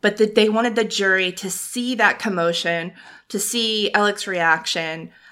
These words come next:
And it, that is something that we've been told by a very good source, that that is an actual tactic of that family throughout the ages in getting the, uh,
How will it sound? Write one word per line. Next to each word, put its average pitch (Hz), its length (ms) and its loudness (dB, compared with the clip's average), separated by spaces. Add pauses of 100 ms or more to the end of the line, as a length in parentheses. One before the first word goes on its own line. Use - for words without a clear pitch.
(160)
And 185 420 4 (140)
it, 185 300 -4
that 220 320 10
is 220 100 -4
something 208 280 0
that - 120 -4
we've 185 220 -2
been 180 120 -4
told 165 360 -2
by 165 100 2
a 165 60 -2
very 175 180 0
good 170 180 -8
source, 170 340 -4
that 156 180 -6
that 170 240 2
is 175 180 -4
an 170 220 -8
actual - 460 2
tactic 190 680 -2
of 160 120 -8
that 151 180 0
family 156 360 -8
throughout 175 440 0
the 104 100 -4
ages 147 640 -6 (460)
in 190 180 6
getting 175 420 0 (180)
the, 170 60 4
uh, 156 640 2